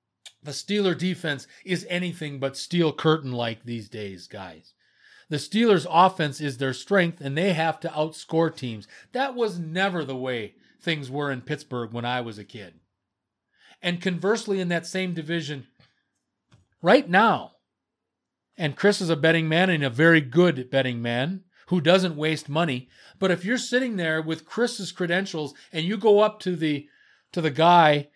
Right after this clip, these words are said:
at the sports book in Vegas and you have one thing to do, and that's put money on a team from the A F C North, who are you gonna put it on right now?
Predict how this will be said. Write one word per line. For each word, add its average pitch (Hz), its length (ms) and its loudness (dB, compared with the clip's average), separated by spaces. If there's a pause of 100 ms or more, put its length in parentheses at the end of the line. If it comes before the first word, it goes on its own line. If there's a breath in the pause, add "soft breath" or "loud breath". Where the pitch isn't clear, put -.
(220 soft breath)
at 175 160 -2
the 160 60 -4
sports 196 380 2
book 170 260 0
in 139 120 -2
Vegas 147 480 2 (200 loud breath)
and 151 180 -2
you 180 120 2
have 165 340 4 (240 soft breath)
one 190 500 0
thing 202 300 -2
to 175 80 -6
do, 160 200 2
and 135 120 -4
that's 160 160 -2
put 196 240 0
money 190 340 2
on 165 140 -2
a 147 80 -4
team 190 300 -4
from 151 160 -8
the 151 120 -8 (100)
A 208 100 4
F 196 120 0
C 156 220 -8
North, 202 400 0 (260 soft breath)
who 269 120 -4
are - 20 2
you 285 80 0
gonna 247 160 0
put 233 180 0
it 208 100 2
on 147 200 0
right 120 200 -4
now? 104 280 -12